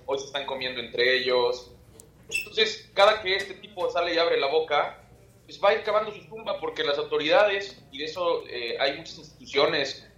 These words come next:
eh, a la barra, eh, de abogados que, que, que ascam, eh, eh, lo-, los ha estado representando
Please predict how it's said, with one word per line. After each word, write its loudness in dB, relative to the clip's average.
eh, 2
a 4
la 2
barra, 2
eh, -8
de -6
abogados 0
que, -12
que, -14
que -4
ascam, 0
eh, -14
eh, -2
lo-, 0
los -2
ha 4
estado 4
representando -6